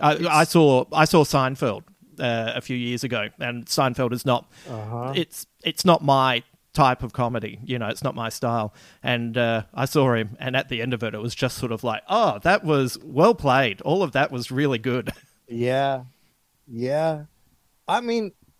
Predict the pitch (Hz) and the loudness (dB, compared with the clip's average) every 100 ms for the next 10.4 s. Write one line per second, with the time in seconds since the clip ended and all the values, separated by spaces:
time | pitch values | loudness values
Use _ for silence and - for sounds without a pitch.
0 | - - - _ _ _ 127 190 294 131 | -20 -20 -20 _ _ _ 0 0 2 2
1 | 156 160 107 95 92 104 123 135 113 107 | 2 2 -4 -8 -10 -10 -10 -14 -10 -8
2 | 110 117 123 110 98 113 127 - 98 90 | -6 -2 0 0 0 0 -2 -8 -10 -12
3 | - 98 92 104 107 107 92 90 90 107 | -10 -10 -10 -8 -8 -6 -6 -6 -6 -6
4 | 82 _ _ _ _ _ _ _ 127 107 | -8 _ _ _ _ _ _ _ -14 -6
5 | 107 113 120 107 98 92 95 98 95 - | -2 -2 -2 -4 -6 -10 -10 -8 -8 -12
6 | _ _ _ _ _ _ _ 110 107 98 | _ _ _ _ _ _ _ -8 -6 -6
7 | 90 82 113 113 104 - _ _ _ _ | -6 -4 0 0 0 -6 _ _ _ _
8 | _ _ _ - 104 127 - 143 - - | _ _ _ -8 -4 -4 -2 -2 -4 2
9 | 147 165 135 120 151 - 120 107 101 101 | 8 8 8 4 2 2 0 0 -2 -6
10 | 95 107 127 120 | -4 -2 0 0